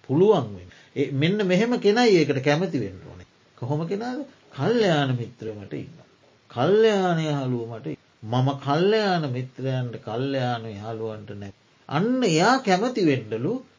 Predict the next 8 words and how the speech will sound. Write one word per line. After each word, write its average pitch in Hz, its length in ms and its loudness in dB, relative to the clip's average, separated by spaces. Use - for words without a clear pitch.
මම 120 280 -4
ආර්ය 120 320 -2
අෂ්ටාංග 110 460 -8
මාර්ග, 107 280 -12
මම 117 280 -10
ආර්ය 120 340 -8
අෂ්ටාංග 104 500 -12
මාර්ග 101 320 -16